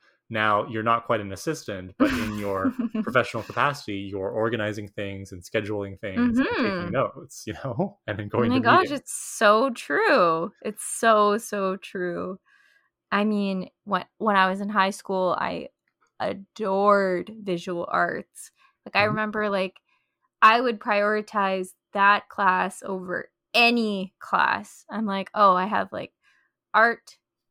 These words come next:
Speaker 2: like, an art assignment. Okay, like, I'm gonna finish it as soon as I can, and I'm gonna work on it." I love the process.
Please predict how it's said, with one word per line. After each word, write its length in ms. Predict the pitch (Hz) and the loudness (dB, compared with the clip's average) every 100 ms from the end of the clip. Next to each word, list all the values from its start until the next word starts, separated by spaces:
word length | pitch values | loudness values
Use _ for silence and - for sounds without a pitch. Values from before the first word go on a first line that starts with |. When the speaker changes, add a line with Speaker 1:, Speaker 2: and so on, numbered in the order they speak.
| _ _ _ _ - | _ _ _ _ 0
Speaker 2:
like, 160 | 208 | 0
an 80 | 196 | 2
art 220 | - 226 | 4 4
assignment. 600 | 262 262 254 269 277 277 - | 4 4 4 4 0 -2 -4
Okay, 440 | 226 - 202 185 - | -8 -2 0 0 -2
like, 200 | - - | -4 0
I'm 140 | 214 208 | 0 -2
gonna 180 | 185 - | -8 -12
finish 440 | - 254 254 262 | -4 0 0 -2
it 80 | 254 | -4
as 120 | 240 | -4
soon 160 | - 240 | -4 -4
as 120 | 233 | -2
I 100 | 214 | -4
can, 680 | 208 - 269 262 262 262 247 | -8 -8 -2 0 2 0 0
and 80 | 202 | -2
I'm 100 | 175 | -6
gonna 140 | 180 | -8
work 300 | 190 240 240 | 0 0 2
on 140 | 240 233 | 0 -2
it." 180 | 226 - | -4 -6
I 140 | 196 | -10
love 380 | 190 202 208 214 | -6 2 2 2
the 60 | 208 | -8
process. 840 | - 208 208 - 202 196 202 - | -6 -4 -4 -2 0 0 -4 -10